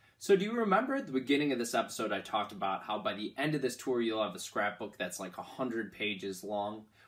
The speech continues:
Well, that's because we packed so many iconic sites, scenes, and attractions in just nine days. I mean, take a quick glance at this list here. I mean, we see so much.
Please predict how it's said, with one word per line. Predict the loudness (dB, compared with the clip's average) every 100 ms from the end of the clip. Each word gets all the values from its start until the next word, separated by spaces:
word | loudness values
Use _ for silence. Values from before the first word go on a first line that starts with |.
| _
Well, | 0
that's | 0
because | -2 -2 -2 -2
we | 0 0 -2 -12 _ -20 _
packed | -4 -4 -4
so | -6 0 2 4
many | 2 2 0
iconic | -2 -6 2 2 2 -4
sites, | -4 2 2 2 -6 -16 -20 _ _
scenes, | -6 2 2 2 0
and | -4
attractions | -6 -4 0 0 0 -8 -8 -10
in | -8 -8
just | -4 0 0 -2
nine | -2 -2 -2
days. | -6 -6 -6
I | -4
mean, | -4 -4
take | -2 -2
a |
quick | -2 -2 -4 -4 -10
glance | -2 0 0 -2 -8
at | -8 -6
this | -10 -6
list | -2 -2 -4 -8
here. | -6 -6
I | -8
mean, | -8 -8
we | -6 -4
see | -4 -6
so | -6 -2 0 0
much. | 0 -2 -2 -10 -16